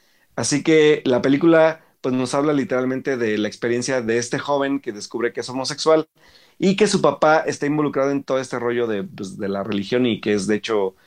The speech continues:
un pastor dentro de, de, de su pequeña comunidad. Y a final de cuentas, él es quien manda al chavo, pues, a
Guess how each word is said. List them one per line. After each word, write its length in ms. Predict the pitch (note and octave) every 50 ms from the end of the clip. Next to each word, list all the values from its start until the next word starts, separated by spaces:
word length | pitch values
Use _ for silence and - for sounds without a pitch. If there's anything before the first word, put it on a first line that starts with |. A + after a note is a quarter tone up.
| _ _ _
un 340 | - - B2+ A#2+ A#2 A2+ -
pastor 500 | - B2+ A#2 - - C3+ B2+ B2 A#2+ A2+
dentro 400 | G#2+ G#2 G#2 F#2+ F#2 - A2 G2
de, 340 | G2 G2 G2+ G#2 G#2 G#2 G#2
de, 240 | G2+ G2 F#2+ F#2+ G2
de 160 | F#2+ G2 G2
su 380 | F#2+ - A2 G#2 G2+ G2+ F#2+ - _ _ _ _ _
pequeña 320 | - A#2+ - B2+ A#2+ B2 A#2+
comunidad. 460 | B2+ B2+ C#3 D3 E3 E3 D#3+ E3 - - - _ _ _ _ _ _ _ _
Y 300 | - C3+ B2+ B2 B2 B2
a 60 | B2
final 240 | B2 C3+ C3+ C#3 C#3+
de 60 | C#3+
cuentas, 320 | C#3+ D3 C#3 C3+ C3 - -
él 420 | D3 B2 C3+ C#3+ D3 D3+ D3 C#3+ C#3+
es 160 | D3+ D#3 D3+
quien 180 | - C#3 A#2+ A2+
manda 320 | A2+ A#2 A#2+ B2 A#2+ A#2+
al 120 | A#2 A2+ A2
chavo, 360 | - A#2+ A2+ A2+ A#2 A#2 G2
pues, 220 | - A2 G#2 - A2
a 360 | G#2 G#2 G2+ G2+ G2 G2